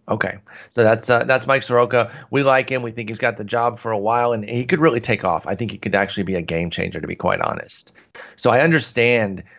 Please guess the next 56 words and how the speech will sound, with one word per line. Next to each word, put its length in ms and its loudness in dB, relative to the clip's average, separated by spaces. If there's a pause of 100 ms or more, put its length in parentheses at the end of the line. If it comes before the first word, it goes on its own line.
(140)
going 340 0
big. 420 0 (300)
Um, 240 -4
I 120 2
never 380 2
had 160 0
a 40 -2
chance 340 -6
at 100 -2
him 80 -4
in 120 -6
the 60 -4
main 280 -2
because 320 -4
I 80 -2
just, 340 -8
I 60 -4
couldn't 320 0
put 180 2
a 80 2
two 200 -2
ten, 340 0
you 80 0
know, 80 2
I 80 0
couldn't. 420 -6 (680)
Even 200 6
if 60 2
I 100 6
would 140 6
have 100 4
loved 280 2
him, 180 -2
I 180 -4
think 220 -10
I'd 100 0
have 60 -2
been 180 0
somewhere 420 2
in 260 -2
your 180 0
range, 360 0
one 200 0
seventy-one. 680 -2 (240)
I 140 -4
think 200 -6
one 200 0
seventy-five 500 0
is 60 -14
probably 240 0
where 180 0
I 80 0
would 140 -2
have 160 -10
capped 340 -2
it. 240 -2